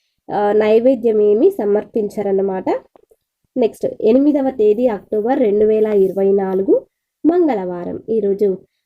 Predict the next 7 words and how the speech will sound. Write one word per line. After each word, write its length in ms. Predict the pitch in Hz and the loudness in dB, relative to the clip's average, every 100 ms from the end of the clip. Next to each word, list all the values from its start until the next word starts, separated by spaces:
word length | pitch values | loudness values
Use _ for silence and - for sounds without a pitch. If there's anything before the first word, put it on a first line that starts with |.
| - | -10
బతుకమ్మ 600 | 208 226 277 262 214 185 - | -4 -4 -2 -4 -2 -4 -6
ఏడవ 400 | 202 196 202 196 | -6 -4 -2 -2
రోజు. 360 | 202 196 214 508 - _ _ _ 294 | 0 0 2 0 -2 _ _ _ 0
ఈరోజు 480 | 320 294 294 254 247 _ - | 2 4 2 0 -2 _ 0
వేపకాయల 800 | 240 269 285 285 240 208 208 208 | 2 4 2 -8 -8 -4 0 0
బతుకమ్మగా 840 | 196 185 233 - 202 196 196 240 339 | -2 -4 -2 -2 -2 -2 0 0 0
జరుపుకుంటారనమాట. 1080 | 202 - - 202 190 196 190 185 185 185 | -2 -4 -6 -6 -4 -4 -4 -2 -2 -2